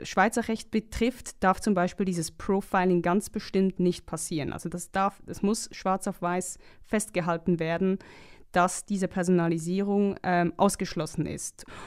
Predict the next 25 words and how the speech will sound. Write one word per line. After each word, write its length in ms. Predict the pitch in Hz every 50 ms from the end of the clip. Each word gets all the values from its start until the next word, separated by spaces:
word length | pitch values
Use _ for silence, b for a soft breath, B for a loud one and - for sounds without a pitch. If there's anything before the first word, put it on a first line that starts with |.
| B B B
Und 160 | - 196 240
natürlich 320 | 240 214 233 233 220 - -
im 100 | 196 160
besten 320 | 190 196 - - - 208
Fall 300 | - - 180 180 185 185
werden 220 | 175 175 180 180 -
auch 280 | - 175 180 - -
die 140 | - 202 170
Daten, 560 | - 165 170 175 175 - 190 175 175 175 160
ähm, 540 | - 165 170 165 165 170 165 165 165 165 160 b b b b b b b
hier 260 | - - 208 202 190
gehostet, 540 | - 170 160 220 233 233 - - 233 208 135
also 180 | 170 170 170
dass 200 | 160 165 165 -
das 140 | - 175 -
am, 120 | 180 170 170 - -
<laughs> 80 | 233 -
am 100 | - 170
Schluss 300 | - - - 185 180 -
dann 120 | - 175 165
auch 320 | - 165 170 175 - -
darauf 320 | - - 180 170 175 175 -
hinausläuft, 720 | - 180 175 170 175 - - 175 170 170 170 - - -
dass 220 | 165 - - -
es 180 | - - -